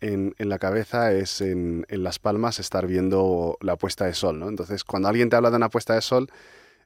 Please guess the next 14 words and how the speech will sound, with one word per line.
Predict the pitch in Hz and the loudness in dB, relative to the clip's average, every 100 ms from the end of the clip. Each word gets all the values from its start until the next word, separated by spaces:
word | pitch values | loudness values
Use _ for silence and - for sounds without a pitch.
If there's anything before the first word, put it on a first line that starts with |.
| - | -6
a | 90 | 0
mí | 101 | 2
me | 110 | 4
viene | 107 113 120 107 | 4 6 6 4
a | |
la | 98 | 4
mente | 101 98 90 95 90 - | 2 2 2 0 0 -2
esa | 107 - | -2 -2
puesta | 95 101 95 | -2 -2 -2
de | 92 | -4
sol | 101 | -4
que | 95 | -4
todavía | 90 90 87 95 85 | 0 2 2 2 0
recuerdo. | 82 - 104 92 | 0 0 0 -2